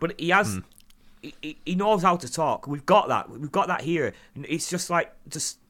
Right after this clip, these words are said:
Speaker 1: it, it, it's just ironing out all these little wrinkles. About time
Speaker 2: Yeah,
Speaker 1: he's in,
Speaker 2: yeah.
Speaker 1: about time he's shaved his hair and looking like fucking Duke Nukem in bloody, uh,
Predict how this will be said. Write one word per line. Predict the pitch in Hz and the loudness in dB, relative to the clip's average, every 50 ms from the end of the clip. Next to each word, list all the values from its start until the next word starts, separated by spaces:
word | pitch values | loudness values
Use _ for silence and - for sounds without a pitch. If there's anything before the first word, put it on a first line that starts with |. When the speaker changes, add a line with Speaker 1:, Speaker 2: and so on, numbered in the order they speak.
| _ _ _ _ - - - - - - - - _ - _ _ - - _ _ _ _ _ - - | _ _ _ _ -20 -20 -20 -20 -20 -20 -20 -20 _ -20 _ _ -20 -20 _ _ _ _ _ -16 -12
Speaker 1:
it, | - 147 - - | -12 -10 -6 -6
it, | |
it's | 151 160 104 - 175 190 175 - - | -6 -6 -4 -4 -4 -4 -4 -6 -6
just | - 226 185 - - | -6 -8 -4 -2 0
ironing | 185 196 196 185 180 170 | 0 0 0 0 0 2
out | 175 190 196 | 2 2 2
all | 165 160 160 156 | 2 2 0 0
these | 135 143 139 | 0 -4 -4
little | 147 156 123 117 | -4 -6 -4 -4
wrinkles. | 135 156 170 175 170 175 160 131 117 107 104 - - _ _ _ _ _ _ _ _ | -4 -4 -4 -4 -4 -4 -4 -4 -4 -6 -8 -12 -14 _ _ _ _ _ _ _ _
About | - - - 208 | 2 2 2 2
time | - 220 208 196 190 | 2 2 4 4 2
Speaker 2:
Yeah, | |
Speaker 1:
he's | 185 180 - | 0 -2 -4
in, | 180 170 147 | -4 -6 -6
Speaker 2:
yeah. | 135 85 80 - - - | -6 -8 -8 -8 -10 -4
Speaker 1:
about | 147 185 226 220 | 0 0 0 2
time | 185 214 208 196 190 185 | 2 2 2 2 2 0
he's | 185 175 139 - - - | 0 -2 -2 -6 -10 -8
shaved | - - - 170 160 147 | -6 0 0 2 2 0
his | 151 127 127 | -2 -4 -2
hair | 151 147 135 117 110 | 0 0 2 2 0
and | 117 123 | 0 -2
looking | 131 135 127 - 143 139 135 - - | -4 -4 -6 -8 -12 -14 -14 -4 -2
like | 127 131 - - | 0 0 0 -2
fucking | - 147 - 127 123 | -8 -12 -12 -12 -10
Duke | 123 135 139 135 117 | -6 -4 -4 -4 -4
Nukem | 127 135 143 - - 98 92 | -6 -6 -6 -6 -8 -8 -8
in | 113 127 123 | -8 -8 -6
bloody, | 117 123 120 117 117 - - - | -6 -4 -4 -4 -6 -6 -8 -4
uh, | 123 123 120 117 117 117 113 | -2 0 0 2 2 2 0